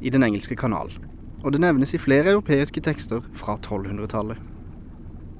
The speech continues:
På trettenhundretallet ble det lille håndholdte kompasset oppfunnet. Utenlandske sjøfolk brakte med seg nyvinninger,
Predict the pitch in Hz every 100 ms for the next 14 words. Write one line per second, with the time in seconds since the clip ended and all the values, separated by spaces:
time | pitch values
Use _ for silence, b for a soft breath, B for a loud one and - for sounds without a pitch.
0 | - - B B B B B B - 196
1 | - - 123 131 180 247 302 - 156 180
2 | 202 214 143 160 175 175 110 113 107 196
3 | 233 208 175 127 123 113 123 - 104 76
4 | - - - - - - - - - -
5 | - - B B B B 202 151 127 135
6 | - 151 165 131 131 202 - - - 147
7 | - 151 117 151 151 113 104 101 101